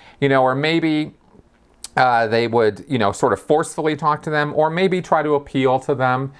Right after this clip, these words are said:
You know, "Hey, look, it's over," you know, whatever, whatever sort of telepathic awareness the Scientologist was picking up from the ghost, right? Or from this, this disembodied Thetan.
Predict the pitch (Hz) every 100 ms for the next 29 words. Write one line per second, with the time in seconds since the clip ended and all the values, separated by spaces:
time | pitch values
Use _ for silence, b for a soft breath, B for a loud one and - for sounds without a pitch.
0 | B B B - 139 143 156 131 147 143
1 | - - 143 156 147 139 147 147 147 143
2 | 135 135 127 127 127 139 190 190 190 175
3 | - 165 190 185 - 175 143 139 - b
4 | b b b b b b b b - -
5 | 175 143 - 151 139 151 131 117 131 127
6 | 127 110 95 - 117 - 117 113 - 117
7 | 113 110 - 110 - - 143 127 113 107
8 | - - 113 98 95 101 82 - - -
9 | 95 98 95 92 107 95 92 - 104 92
10 | 113 104 101 92 90 90 85 101 - 87